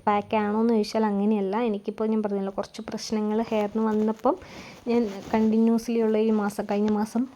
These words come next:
ചെയ്തിട്ടുണ്ടായിരുന്നു. അതുകൊണ്ട് ഈ മാസം ഞാൻ അപ്ലൈ ചെയ്തു. ഇനി അതൊന്ന് കുറയുന്ന വരെ ഞാനതൊന്ന് ചെയ്യും. കാരണം മാസത്തിൽ ഒരു തവണയല്ലേ നമ്മളത് അപ്ലൈ ചെയ്യുന്നുള്ളൂ. അപ്പോൾ അതുകൊണ്ട് ഞാൻ അടുപ്പിച്ച് രണ്ട് മാസം കൂടി ചെയ്തു എന്നേ ഉള്ളൂ.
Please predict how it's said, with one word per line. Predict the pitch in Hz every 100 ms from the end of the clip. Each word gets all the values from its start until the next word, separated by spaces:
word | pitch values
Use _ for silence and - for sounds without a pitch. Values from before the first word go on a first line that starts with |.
| -
ചെയ്തിട്ടുണ്ടായിരുന്നു. | 214 202 202 202 202 202 277 - - -
അതുകൊണ്ട് | 247 240 247
ഈ | 240
മാസം | 220 220 233 226
ഞാൻ | 214
അപ്ലൈ | 208 208 220
ചെയ്തു. | 214 202 220
ഇനി | 220
അതൊന്ന് | 226 233 240
കുറയുന്ന | 240 226 226 240 233
വരെ | 220 320 - - - -
ഞാനതൊന്ന് | 220 226 226 220
ചെയ്യും. | 214 202 208
കാരണം | 220 247
മാസത്തിൽ | 233 226 240 262 254
ഒരു | 240 247
തവണയല്ലേ | 233 214 196 196
നമ്മളത് | 202 202 202 202
അപ്ലൈ | - 202
ചെയ്യുന്നുള്ളൂ. | 202 190 190 190 - - - - - 202
അപ്പോൾ | - 214
അതുകൊണ്ട് | 208 220 214 226 - - - - -
ഞാൻ | 254 247
അടുപ്പിച്ച് | 220 226 233 262
രണ്ട് | 240 226 240
മാസം | 226 226 220
കൂടി | 220 233
ചെയ്തു | 220 214 208 220
എന്നേ | 233 214
ഉള്ളൂ. | 196 202